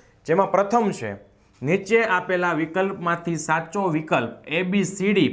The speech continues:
પસંદ કરીને જવાબ લખો, દરેકનો એક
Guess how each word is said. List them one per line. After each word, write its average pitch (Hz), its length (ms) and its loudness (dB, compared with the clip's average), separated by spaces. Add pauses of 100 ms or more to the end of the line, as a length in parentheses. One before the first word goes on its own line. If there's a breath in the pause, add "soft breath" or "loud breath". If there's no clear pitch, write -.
(120)
પસંદ 208 440 0
કરીને 175 340 2 (140)
જવાબ 160 360 2
લખો, 202 300 2 (500 loud breath)
દરેકનો 180 560 2 (220)
એક 214 240 4